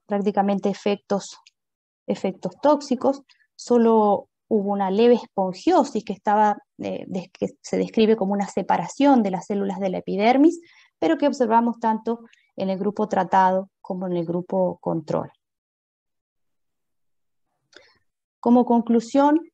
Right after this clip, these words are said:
podemos, em, decir que se sintetizó, se caracterizó un nades que está formado por betaína urea,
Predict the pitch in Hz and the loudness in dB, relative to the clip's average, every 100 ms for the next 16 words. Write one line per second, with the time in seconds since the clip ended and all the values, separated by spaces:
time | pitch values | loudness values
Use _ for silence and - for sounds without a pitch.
0 | _ _ _ _ _ _ - 208 202 220 | _ _ _ _ _ _ -2 0 0 0
1 | 220 - - - 196 180 175 175 175 _ | -2 -8 -20 -10 -8 -6 -6 -8 -10 _
2 | _ - 190 208 202 214 185 190 185 - | _ -6 -4 -2 -2 0 -2 -2 -6 -8
3 | - - 269 294 285 254 214 185 214 - | -20 0 2 4 2 0 -2 -2 -4 -8
4 | - 185 - 254 285 285 226 196 - 185 | -14 -10 0 2 2 0 -2 -2 -4 -4
5 | 185 _ _ _ _ 220 220 240 302 302 | -4 _ _ _ _ 0 2 4 6 4
6 | 277 196 - 180 - 190 185 185 185 190 | 2 -4 -10 -8 -6 0 0 0 -4 -4
7 | 180 175 190 185 294 247 214 | -4 -4 -2 2 4 4 2